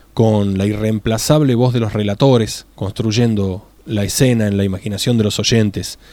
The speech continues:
Eran relatos muchas veces más emocionantes que los partidos mismos. Años después, durante mi adolescencia y juventud, ya en plena democracia,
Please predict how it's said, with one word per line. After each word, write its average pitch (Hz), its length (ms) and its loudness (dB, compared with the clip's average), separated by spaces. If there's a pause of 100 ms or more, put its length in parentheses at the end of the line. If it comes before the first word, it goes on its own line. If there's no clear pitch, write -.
(220)
Eran 107 500 -2 (380)
relatos 117 680 2
muchas 113 300 2
veces 113 440 0 (460)
más 120 240 0
emocionantes 104 640 0
que - 120 -6
los 90 480 -10
partidos 98 440 0
mismos. - 520 -8 (960)
Años 143 600 2
después, - 920 -2 (260)
durante 117 760 0
mi 113 140 -2
adolescencia 120 760 2
y 110 300 -2
juventud, 120 580 2 (380)
ya - 180 0
en 110 100 0
plena 117 240 0
democracia, 147 680 0